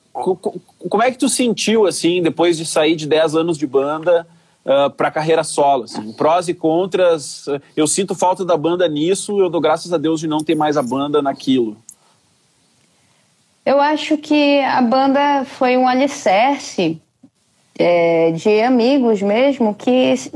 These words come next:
Speaker 2: sem os quais eu, eu não faria, talvez, ou demoraria muito a fazer. É, eu acho que foi um,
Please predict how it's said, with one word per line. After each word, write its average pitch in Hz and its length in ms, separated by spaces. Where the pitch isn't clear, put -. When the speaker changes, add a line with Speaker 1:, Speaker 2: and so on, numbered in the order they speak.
Speaker 2:
sem 254 300
os 277 140
quais 277 360
eu, 339 500
eu 233 100
não 262 180
faria, 240 460
talvez, 190 720
ou 247 140
demoraria 262 580
muito 240 360
a 190 60
fazer. 151 460
É, 175 720
eu 214 180
acho 233 340
que 220 920
foi 202 260
um, 208 260